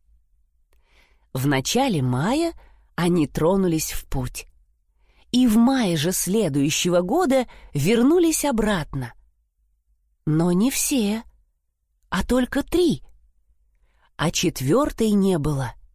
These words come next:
ни слуху, ни духу. А назначенный срок уже близился. «В любой бочке мёда всегда найдётся ложка дёгтя», сказал мышиный царь,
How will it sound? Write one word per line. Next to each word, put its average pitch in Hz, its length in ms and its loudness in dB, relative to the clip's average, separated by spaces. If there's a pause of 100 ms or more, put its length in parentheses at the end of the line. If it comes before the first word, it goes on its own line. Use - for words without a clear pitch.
(140)
ни 208 300 2
слуху, 277 560 0
ни 247 160 4
духу. 190 480 -2 (840)
А 143 120 -4
назначенный 156 720 0
срок 160 440 -2
уже 147 260 0
близился. 185 840 0 (1900)
«В 151 180 -4
любой 160 720 2
бочке 147 600 -2
мёда 131 560 0 (320)
всегда 156 540 0
найдётся 135 800 -2
ложка 170 640 -2
дёгтя», 135 600 -4 (480)
сказал 151 600 -2
мышиный 151 500 0
царь, 127 440 -6